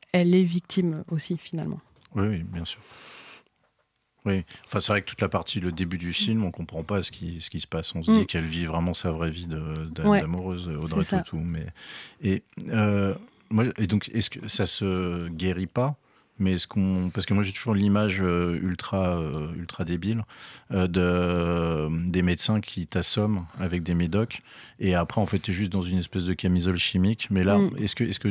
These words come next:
Speaker 2: tu peux revivre, euh, normalement et que c'est neuroleptique ou c'est un truc, euh
Speaker 1: Bah,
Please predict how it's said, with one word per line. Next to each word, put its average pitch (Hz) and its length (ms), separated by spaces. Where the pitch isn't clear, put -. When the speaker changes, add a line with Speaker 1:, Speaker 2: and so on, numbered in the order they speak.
Speaker 2:
tu - 100
peux 98 420
revivre, 95 640
euh, 90 220
normalement 92 460
et 107 40
que 104 60
c'est - 160
neuroleptique 90 720
ou 98 60
c'est - 160
un 85 80
truc, - 320
euh 87 180
Speaker 1:
Bah, 185 520